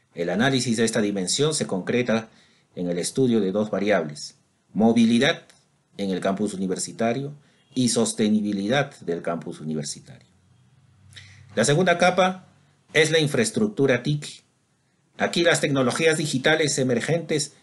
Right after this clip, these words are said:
pueden tener un impacto importante sobre las infraestructuras tecnológicas tradicionales de las universidades.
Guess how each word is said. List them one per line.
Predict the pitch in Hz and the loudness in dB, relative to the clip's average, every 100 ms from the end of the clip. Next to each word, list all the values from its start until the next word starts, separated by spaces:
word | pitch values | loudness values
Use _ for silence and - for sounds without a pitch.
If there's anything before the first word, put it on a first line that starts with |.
| _ _ | _ _
pueden | 151 175 160 | 2 4 4
tener | 147 165 | 2 2
un | 170 | 2
impacto | 156 143 170 156 - 143 | 2 0 2 0 0 0
importante | 135 127 113 165 160 147 | 2 0 0 0 0 0
sobre | 127 120 113 | 0 2 2
las | 110 127 | 0 -2
infraestructuras | 110 113 - 123 156 147 127 | -2 -4 -6 -6 0 0 0
tecnológicas | 127 117 113 135 131 120 110 | 0 0 0 -2 -4 -6 -6
tradicionales | - 110 110 - 107 139 120 107 | -2 -2 -2 -2 -2 -2 -2 -4
de | 104 | -6
las | 104 113 | -4 0
universidades. | 107 98 - 95 85 65 - - | 0 0 -4 -8 -8 -10 -12 -14